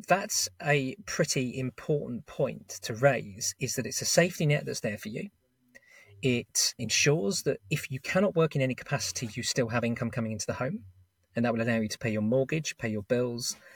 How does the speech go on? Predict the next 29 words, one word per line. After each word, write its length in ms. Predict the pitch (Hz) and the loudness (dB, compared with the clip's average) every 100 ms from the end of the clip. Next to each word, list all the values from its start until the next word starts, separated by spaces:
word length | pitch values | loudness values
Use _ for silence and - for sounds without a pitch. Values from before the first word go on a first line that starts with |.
| - - | -10 -2
you 80 | |
know, 60 | 107 | 0
pay 160 | 123 113 | 2 2
for 100 | - | 0
school, 300 | - 127 110 _ | 2 2 0 _
kids 220 | - 123 | -2 0
clubs, 440 | - 123 113 - - _ _ - | 2 2 2 -2 -6 _ _ -4
things 320 | 156 151 135 | 4 4 6
like 240 | 127 120 | 2 0
that, 240 | 113 120 - - | -6 -8 -10 0
holidays, 680 | - 135 131 127 127 - - - | 4 6 6 2 0 -4 -6 -6
and 160 | - 151 | 0 2
also 240 | 170 165 | 2 0
pay 200 | 151 151 | 0 0
towards 240 | 143 139 - | 0 -2 0
savings 580 | 151 135 104 104 - - _ - | 2 2 -2 -6 -10 -12 _ -10
if 160 | - | -4
you've 100 | 131 | -2
got 160 | - - | -2 0
the 60 | |
right 180 | 117 110 | 0 0
level 240 | 113 107 107 | 0 -2 -4
of 100 | - | -2
cover. 320 | 127 - 127 _ _ _ _ _ - _ 208 - - - - - _ - | -2 -2 -8 _ _ _ _ _ -20 _ -20 -20 -18 -18 -18 -20 _ 0
But 80 | 135 | 6
more 140 | 160 | 6
importantly, 560 | - - 185 139 127 127 | 6 4 4 4 2 0
it 60 | - | 0
also 520 | 147 160 - 110 | 0 2 0 0